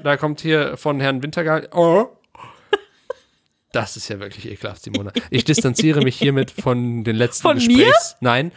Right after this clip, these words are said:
Speaker 1: von den letzten Gesprächsminuten.
Speaker 2: Ich find's geil. <laughs> Nee, aber ich hab mich wirklich
Speaker 1: Okay.
Speaker 2: gefragt, ob die mittlerweile schon so ein bisschen weiter sind. V-R-Brillen wäre jetzt ein bisschen krass, aber stell mal vor, vielleicht ein riesen Bildschirm und man kann si-, äh, sich auf Viewporn austoben.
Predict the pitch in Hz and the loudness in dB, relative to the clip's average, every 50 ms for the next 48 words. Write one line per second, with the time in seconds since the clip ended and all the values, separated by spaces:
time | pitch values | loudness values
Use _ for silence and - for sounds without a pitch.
0 | - - - 415 139 135 127 135 135 - - 131 123 117 - - - 120 117 - | -10 -8 -4 -2 0 0 2 0 0 -2 -4 -6 -6 -6 -4 -2 -2 -2 -2 -2
1 | - 110 101 101 98 - - 107 101 _ _ _ _ _ _ _ _ _ _ _ | -4 -6 -6 -6 -6 -8 -10 -16 -18 _ _ _ _ _ _ _ _ _ _ _
2 | _ - - 262 247 - - - - - 349 339 - - - 302 302 262 196 165 | _ -6 -6 -6 -6 -8 -16 -16 -8 -6 -6 -6 -6 -4 0 2 2 4 4 4
3 | 160 180 190 185 _ _ _ _ _ _ _ _ _ _ _ _ _ _ _ - | 2 0 -2 -6 _ _ _ _ _ _ _ _ _ _ _ _ _ _ _ -12
4 | - - 277 269 - - _ _ _ _ _ _ - - - - - 214 233 254 | -6 -4 -4 -4 -4 -6 _ _ _ _ _ _ -14 -14 -12 -6 0 2 2 4
5 | 247 240 226 233 226 233 - 262 277 285 - 294 269 320 - 113 - - 262 254 | 4 4 4 2 2 0 -2 -6 -10 -10 -10 -12 -14 -12 -12 -12 -10 -8 -8 -8
6 | 254 262 233 247 233 247 233 233 254 220 214 220 220 196 214 214 196 196 185 190 | -8 -8 -12 -8 -6 -4 -2 0 2 2 2 0 0 -4 -4 -6 -6 -6 -8 -8
7 | - 185 170 160 156 160 165 160 160 165 - - 170 143 135 294 302 - 294 302 | -10 -8 -4 -4 -4 -2 -4 -6 -6 -6 -2 -2 0 2 2 2 2 2 0 0
8 | 285 277 269 269 262 - 262 262 262 262 - - 494 494 - 320 254 247 - 247 | 2 2 0 0 -2 -4 -6 -8 -8 -6 -2 -2 -2 0 0 -2 -2 -2 -2 -2
9 | 262 269 277 - 285 269 - - - - - _ - - 262 262 247 - 262 254 | -4 -4 0 0 0 0 -2 -4 -18 -20 -20 _ -2 0 0 0 0 0 -4 -4
10 | 233 240 254 240 240 233 311 330 330 311 - - 311 294 285 285 285 269 269 269 | -2 -2 -2 0 0 0 0 0 0 -2 -2 -2 0 2 2 2 2 2 0 -2
11 | - - 214 220 220 220 220 240 - - - 220 214 214 - 240 233 220 208 208 | -2 -2 -4 -4 -4 -4 -6 -8 -10 -8 -6 -6 -6 -6 -4 -4 -4 -4 -4 -6
12 | 214 - - - - 208 208 202 208 202 - 202 196 - - 208 214 196 - - | -6 -4 -2 0 0 0 -2 -4 -6 -4 -4 -4 -4 -4 -4 -6 -6 -4 -4 -2
13 | 180 175 180 170 175 175 - 175 170 165 - - - - 165 165 - - 170 170 | -2 -2 0 -2 -2 -4 -4 -4 -2 -4 -4 -6 -8 -8 -8 -8 -8 -8 -10 -12
14 | 156 | -14